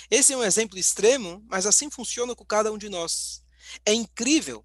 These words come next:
alguns sintomas, algumas características que a gente vê no povo judeu como um todo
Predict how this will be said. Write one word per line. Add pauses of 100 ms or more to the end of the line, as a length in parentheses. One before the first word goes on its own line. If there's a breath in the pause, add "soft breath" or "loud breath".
(140)
alguns
sintomas,
algumas
características
que
a
gente
vê
no
povo
judeu
como
um
todo